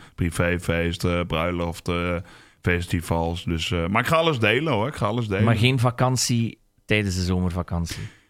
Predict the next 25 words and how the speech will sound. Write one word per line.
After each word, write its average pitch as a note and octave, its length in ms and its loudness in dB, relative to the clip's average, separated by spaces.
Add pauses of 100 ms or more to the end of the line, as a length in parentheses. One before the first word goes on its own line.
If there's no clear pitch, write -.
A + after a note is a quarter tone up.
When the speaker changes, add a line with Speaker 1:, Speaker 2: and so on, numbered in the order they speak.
Speaker 1:
Nou, B2+ 460 4
ja, G#2+ 400 2
waarschijnlijk G#2+ 460 0
in G#2 80 2
september E2+ 480 0
dan, D#2 280 0
eh, D#2+ 60 2
Speaker 2:
Ja. E2+ 180 2
Speaker 1:
eventjes. F2 320 -2
Maar F#2 140 2
niet, A2 160 2
niet B2 180 -2
zozeer, B2+ 640 2
eh, A#2 140 4
nu A#2+ 300 0
elk A2 200 -4
moment G#2+ 360 -2
in, G#2 240 2
eh, G2 140 -2
in G2+ 80 -2
de G2+ 60 0
vakantietijd. F2 680 -2
Nee, F2+ 120 2
Speaker 2:
Ja. G2+ 80 4
Speaker 1:
daar, G2 120 2